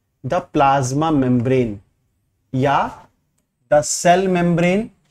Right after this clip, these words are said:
या the oolemma। oolemma का मतलब भी होता है मेम्ब्रेन। तो इसके नीचे मेम्ब्रेन होती है। मेम्ब्रेन क्या है? मेम्ब्रेन एक just नॉर्मल मेम्ब्रेन होती है, जैसे हर सेल के अंदर होती है। ये, ये फ्यूज करती है स्पर्म की मेम्ब्रेन से,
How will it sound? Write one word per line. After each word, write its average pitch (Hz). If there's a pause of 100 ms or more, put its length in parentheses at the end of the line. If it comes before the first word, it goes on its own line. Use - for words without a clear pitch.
(140)
या 160 (300)
the 151 (180)
oolemma। 135 (800)
oolemma 170
का 175
मतलब 165
भी 165
होता 156
है 190
मेम्ब्रेन। 131 (340)
तो -
इसके 247
नीचे 220
मेम्ब्रेन 170
होती 110
है। 107 (640)
मेम्ब्रेन 214
क्या 226
है? 220 (120)
मेम्ब्रेन 214
एक 226
just 202
नॉर्मल 175
मेम्ब्रेन 196
होती 180
है, 196
जैसे 185
हर 165
सेल 156
के 180
अंदर 170
होती 170
है। 170
ये, 175 (840)
ये 170
फ्यूज 214
करती 180
है 202
स्पर्म 160
की 180
मेम्ब्रेन 117
से, -